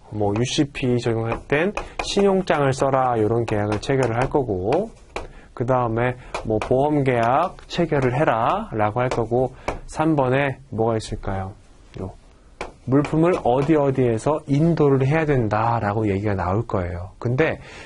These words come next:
이 씨아이에스지에서도요, 매도인이 매수인한테 물품을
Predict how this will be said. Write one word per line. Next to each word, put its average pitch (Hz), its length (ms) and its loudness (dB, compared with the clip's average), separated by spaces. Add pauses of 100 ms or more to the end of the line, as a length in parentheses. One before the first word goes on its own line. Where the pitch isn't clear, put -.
(100)
이 175 160 4
씨아이에스지에서도요, 123 1600 2
매도인이 123 720 2 (340)
매수인한테 113 680 0
물품을 123 580 0